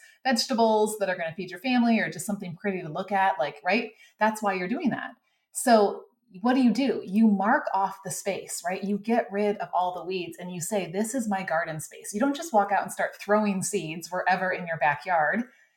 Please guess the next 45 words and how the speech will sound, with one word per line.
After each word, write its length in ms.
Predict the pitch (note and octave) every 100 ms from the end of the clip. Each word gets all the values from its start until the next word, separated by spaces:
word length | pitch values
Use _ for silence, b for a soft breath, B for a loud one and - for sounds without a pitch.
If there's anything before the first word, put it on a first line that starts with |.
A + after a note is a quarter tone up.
| b
and 120 | F#3+
hope 260 | D#3+ G3+ G3+
that, 280 | F3 E3+ - G3
you 120 | E3+
know, 220 | D#3 D#3
this 160 | E3 -
beautiful 340 | F3+ D#3 F3+
garden 480 | E3 E3 D#3 C#4 - _ -
comes. 420 | F#3 - - - - b b b -
Um, 180 | G3
so 120 | - A3
you 120 | G3+
mark 260 | G3+ C4
off 180 | C4+ C4
that 220 | - -
space, 640 | - D#3 D#3 - - - _ _ _ _ F3
right? 220 | G3+ G#3
But 140 | G#3
then 500 | B3+ F#4 F#3 C4 C4 G3
what, 180 | G3 G3+ -
so, 380 | F#3+ E3+ F3 -
uh, 100 | F#3 F#3+
what 180 | G3 G3+
you 60 | G3
also 260 | D4 -
need 140 | C4 F3
to 100 | D#3+
do 300 | D3+ D#3 -
is 160 | F3+ F#3+
you 60 |
need 140 | A#3 C#4+
to 80 |
s-, 140 | A3+ - _
put 240 | - G3+ -
that 160 | D3
little 180 | E3 - -
fence 400 | G#3+ D#3+ - -
or 60 | D#3
something 380 | - G3 G3+ E3+
around 360 | D#3+ F3 G3+
it, 120 | -
because 260 | F3 G#3 G3
if 160 | G3 A3
you 140 | A#3+
don't, 380 | F3+ D#3 A3+ D4+